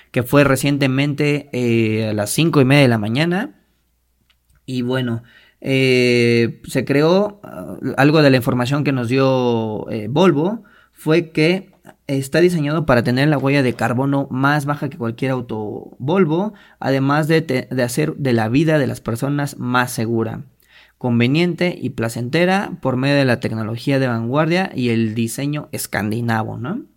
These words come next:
Presentado en Milán, eh, ahí en Italia, el Volvo E X treinta es el primer S U V compacto premium que llega para ampliar la oferta eléctrica de Volvo.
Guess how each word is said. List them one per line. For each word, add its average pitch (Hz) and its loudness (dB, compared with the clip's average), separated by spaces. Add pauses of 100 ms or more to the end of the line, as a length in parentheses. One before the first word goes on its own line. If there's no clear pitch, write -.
(760)
Presentado 170 4
en 127 2
Milán, 175 4
eh, 127 0
ahí 123 2
en 143 2
Italia, 151 2
el 135 4
Volvo 185 4
E 156 0
X 143 -2
treinta 151 0
es 151 0
el 170 2
primer 131 -2
S 131 0
U 131 -2
V 123 0
compacto 120 -2
premium 170 2 (680)
que 135 2
llega 151 2
para 120 2
ampliar 131 2
la 139 2
oferta 135 0
eléctrica 120 -2
de 117 2
Volvo. 131 0